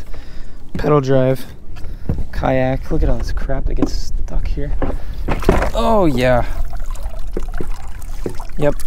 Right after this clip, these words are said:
yep, yep, yep. Look at this. I'm getting thrown. Maybe before it gets too crazy, I'm gonna hit up that other side and just paddle along that way and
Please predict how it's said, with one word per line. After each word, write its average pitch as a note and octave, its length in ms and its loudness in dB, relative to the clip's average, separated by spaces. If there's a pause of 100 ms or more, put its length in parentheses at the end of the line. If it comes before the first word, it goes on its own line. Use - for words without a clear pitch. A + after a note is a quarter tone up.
(140)
yep, B2 140 2 (140)
yep, - 240 2
yep. - 120 0
Look F3 100 2
at E3 80 2
this. A#2 160 -2
I'm F#3 160 0
getting C#3+ 300 0
thrown. D#3+ 720 0 (3750)
Maybe C4 140 4
before C4 220 2
it G3+ 40 2
gets D#3 140 2
too F#3+ 160 2
crazy, D3 420 2 (460)
I'm - 180 4
gonna F3+ 100 0
hit E3 140 0 (920)
up - 140 2
that E3 160 2
other D#3+ 160 0
side D3+ 360 0
and C#3 60 0
just C3+ 160 -4
paddle D#3 300 2
along D3 220 2
that C#3+ 240 2
way D3 180 2
and B2 140 0